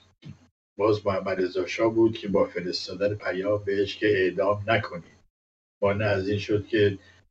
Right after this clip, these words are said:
صدها تن از، اه، مقامات رژیم گذشته رو اعدام بکنن. بعد با، اه، محمد داوود تماس گرفته شد،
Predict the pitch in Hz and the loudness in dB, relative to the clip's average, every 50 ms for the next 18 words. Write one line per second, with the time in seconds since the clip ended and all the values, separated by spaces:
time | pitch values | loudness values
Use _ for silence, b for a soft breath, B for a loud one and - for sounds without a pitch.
0 | _ - - - - - - - - 117 120 - - 104 104 98 87 87 90 85 | _ -10 -4 0 2 2 2 2 2 2 2 2 2 2 4 4 6 6 4 2
1 | 82 - - - 87 87 82 - - _ _ - - - - _ _ - 90 90 | 0 0 -2 -2 0 0 -2 -4 -6 _ _ -20 -20 -20 -20 _ _ 2 4 4
2 | 85 85 90 90 92 90 90 87 92 101 104 - 104 95 92 90 - 92 90 92 | 4 4 2 2 2 2 2 2 2 0 2 2 2 2 2 2 0 -2 -4 -2
3 | 92 104 92 90 87 87 85 - - 101 98 101 98 95 95 95 B B B B | 0 0 0 0 0 -2 -2 -2 -2 0 2 4 4 4 2 0 B B B B
4 | B B - 101 92 92 95 101 107 113 117 107 104 - 107 101 101 101 95 92 | B B -2 2 2 4 4 4 4 4 4 2 2 2 2 2 2 2 2 2
5 | 98 101 101 95 95 95 90 90 87 85 - - b b b b b b b _ | 2 4 4 4 2 2 2 2 2 2 0 -4 b b b b b b b _
6 | - 90 87 87 85 85 87 85 87 87 85 85 87 87 90 90 87 - 90 90 | -2 0 0 0 0 -2 -2 0 0 0 0 0 -2 -4 -4 -4 -2 -2 -4 -2
7 | 87 - 87 87 92 104 104 - - - - 113 110 104 - - 110 101 101 - | -2 -2 -2 0 0 -2 -2 -2 -4 -4 0 0 2 2 2 4 4 4 4 4
8 | - - 92 - - - 101 95 92 87 87 | 2 -4 -4 -4 -2 0 0 2 2 0 -2